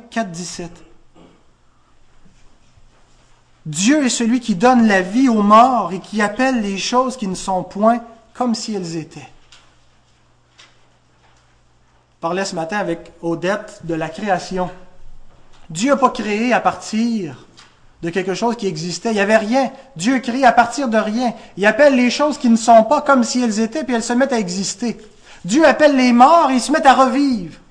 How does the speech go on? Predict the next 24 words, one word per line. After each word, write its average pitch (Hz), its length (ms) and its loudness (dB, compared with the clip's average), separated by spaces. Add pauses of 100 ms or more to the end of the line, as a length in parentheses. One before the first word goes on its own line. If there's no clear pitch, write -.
(380)
Eh 170 60 -14
bien, 170 100 -6
c'est 180 120 -10
ce - 80 -12
que 180 80 -4
Dieu 170 200 -6
a 170 60 -4
fait 175 120 -8
avec 147 260 -10
nous. 156 100 -10
Nous 202 220 -4
étions 196 280 -4
morts. 170 680 -4 (920)
Il 180 120 -6
nous 185 180 -4
a 196 80 6
appelés 185 420 0 (800)
et 151 60 -14
nous 147 100 -10
sommes 147 220 -12
ressuscités. 127 640 -18 (800)
Exactement 202 480 -4
comme 190 160 -8
Lazare. 135 500 -8